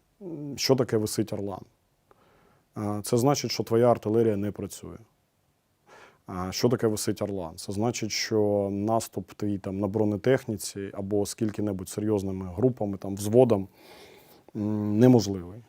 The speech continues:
Е, що таке "орлан"? Це значить, що ти не можеш довести, е, Б К на позиції. Ніяк і взагалі. Ну, е, що таке "орлан"? Ти не можеш проводити інженерні роботи.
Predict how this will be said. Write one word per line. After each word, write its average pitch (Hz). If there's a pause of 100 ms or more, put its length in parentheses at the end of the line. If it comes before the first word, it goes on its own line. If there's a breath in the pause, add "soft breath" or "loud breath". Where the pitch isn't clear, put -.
(140)
Е, 104
що 113
таке 113
"орлан"? 104
Це -
значить, 117
що -
ти 117
не 117
можеш 107
довести, 107
е, 104
Б 98
К 120
на 104
позиції. 98 (140)
Ніяк 107
і -
взагалі. 98
Ну, 90 (720 loud breath)
е, 98
що -
таке 113
"орлан"? 101
Ти 113
не 113
можеш 117
проводити 113
інженерні 101
роботи. 90